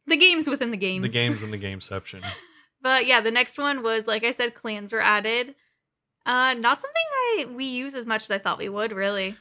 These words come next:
Speaker 2: Yeah, it honestly, I think, was, like, way more hyped than was appropriate. <laughs>
Speaker 1: I think this is unfortunate, but I think because Group Iron Man was added later in the year, it kind of one-upped clans.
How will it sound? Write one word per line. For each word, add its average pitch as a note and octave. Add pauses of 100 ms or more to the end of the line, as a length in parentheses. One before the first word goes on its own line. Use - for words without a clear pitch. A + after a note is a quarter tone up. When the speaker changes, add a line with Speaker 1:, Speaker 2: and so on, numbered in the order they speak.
(140)
Speaker 2:
Yeah, B2+
it C#3 (200)
honestly, F#3
I A#2
think, B2 (100)
was, A2
like, G2+
way G2+
more G#2
hyped G#2+ (100)
than G2+ (400)
was G2+
appropriate. G2 (160)
<laughs> -
Speaker 1:
I C4+
think C#4+ (120)
this A3+
is A#3+
unfortunate, A3
but G#3
I A3+
think C4
because G#3
Group G3+
Iron G#3
Man G#3+
was G#3+
added G#3
later F#3
in F#3
the F3
year, F#3
it G3+
kind F3+
of F3 (640)
one-upped F#3+
clans. -